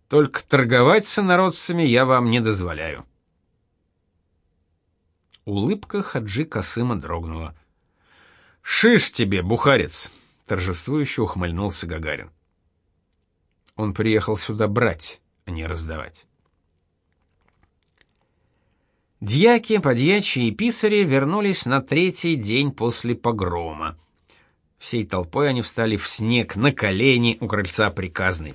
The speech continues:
палаты и сняли шапки. Матвей Петрович, словно бы нехотя, вышел на галдерею. «Прости, в чём виновны, государь!» крикнул снизу дьяк Баутин.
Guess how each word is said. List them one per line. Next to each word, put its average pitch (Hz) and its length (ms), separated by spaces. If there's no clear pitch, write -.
палаты 156 640
и 185 140
сняли 107 480
шапки. 73 680
Матвей 87 400
Петрович, 156 640
словно 180 380
бы 165 160
нехотя, 131 720
вышел 117 520
на 104 180
галдерею. 90 920
«Прости, 226 520
в - 80
чём 226 340
виновны, 208 580
государь!» 170 680
крикнул 135 560
снизу 123 520
дьяк 107 480
Баутин. 107 640